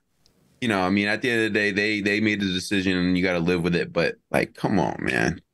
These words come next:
Like, it's like when a ref throws a flag that everyone knows shouldn't be a flag, and you're just like,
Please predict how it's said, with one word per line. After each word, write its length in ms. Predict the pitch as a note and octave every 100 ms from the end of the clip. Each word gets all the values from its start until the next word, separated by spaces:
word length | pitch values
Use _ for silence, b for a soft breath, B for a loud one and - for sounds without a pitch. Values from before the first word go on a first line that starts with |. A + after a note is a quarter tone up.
| -
Like, 220 | B1 - - _ _ _
it's 180 | C#3+ D#3+
like 160 | F3+ C#3+
when 140 | C#3+
a 60 | A2+
ref 260 | B2 B2
throws 200 | A#2+ G#2+
a 60 | G2
flag 320 | - G#2 G2
that 100 | F#2
everyone 420 | A2+ A#2 G#2+ G2+
knows 300 | G#2+ G#2+ G#2+
shouldn't 280 | - G#2 G2+
be 120 | G2+
a 60 | F2+
flag, 360 | G#2+ G2 G2
and 100 | G2
you're 100 | G2+
just 120 | G2+ G2+
like, 260 | F2+ E2+